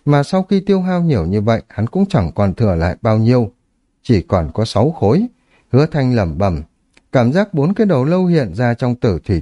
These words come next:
tinh, cũng cảm thụ được mối liên hệ vô cùng mật thiết của bản thân với địa phương Cửu Lê này. Giờ phút này hắn đã không cần Lư Hương Thanh Đồng nữa. Đối với hắn mà nói thì sương mù xám nơi đây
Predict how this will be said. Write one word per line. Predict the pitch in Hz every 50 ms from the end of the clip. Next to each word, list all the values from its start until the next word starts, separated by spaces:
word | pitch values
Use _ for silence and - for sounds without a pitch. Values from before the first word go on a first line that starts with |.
| -
tinh, | - 127 131 131 123 120 _ _ _ - _ _ -
cũng | - 208 220 220
cảm | 190 135 107 98
thụ | - 135 131 117 123
được | 127 123 117 - _ _
mối | - 90 95 131 143 147 160 190
liên | 214 202 185 170
hệ | 160 143 113
vô | 107 143 175 175
cùng | 165 - 139 104 90 87
mật | 90 87 - -
thiết | - 202 214 202 -
của | - 104
bản | 101 95 87 90 -
thân | - 120 113 107 98
với | 123 135
địa | 139 135 107 - _
phương | - 123 117 110
Cửu | - - 104 85 71
Lê | 85 113 127 123
này. | 117 110 98 85 71 71 _ _ _ _ _ _ _ _ _ - - - _ -
Giờ | 135 147 139
phút | 139 - 233 233 -
này | 131 127 120 120
hắn | 117 117 139
đã | 170 196
không | 190 - 202 185
cần | 170 - 139 110 92
Lư | 85 98 120 123 123
Hương | 127 131 120 120
Thanh | - 127 120 117 113
Đồng | 113 101 90 85
nữa. | 87 113 143 196 247 240 - _ _ - - _ _ -
Đối | 156 175
với | 175 190 175
hắn | 160 175 208
mà | 208 160
nói | 120 113 113 113 170 202
thì | - 143 120
sương | - - - 185 175
mù | 165 127 101 90
xám | - - 92 101 143
nơi | 156 135 117
đây | 110 123 123 120 101